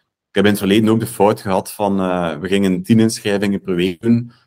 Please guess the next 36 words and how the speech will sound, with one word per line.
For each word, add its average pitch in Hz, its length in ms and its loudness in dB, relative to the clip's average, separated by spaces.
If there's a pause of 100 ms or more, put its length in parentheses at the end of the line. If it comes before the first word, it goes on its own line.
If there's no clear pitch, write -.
We 98 80 0
hadden 101 180 4
er 87 60 -4
vijf 101 260 -2
gehaald. 101 340 0
Dat 92 80 -6
ik 98 120 0
zei 101 260 -2
van, 101 240 -4
"Kom, 113 280 2
volgende 104 260 0
week, 110 200 -2
we 101 80 -10
gaan 101 160 -2
voor 95 120 -10
twintig, 101 400 -2
we 98 60 -4
gaan 92 120 0
een 95 60 -6
keer 95 380 -8 (100)
volle 98 260 -2
gas 92 240 -2
gaan 104 180 -8
geven." 113 440 -6 (360)
Om 104 120 -2
dan 101 120 6
ook 113 160 4
gewoon 113 140 2
soms 113 340 0
absurd - 400 -4
hoge 107 320 2
of 95 160 0
onrealistische 101 640 -2
targets 95 400 -2
te 90 80 -16
zetten, 95 500 -2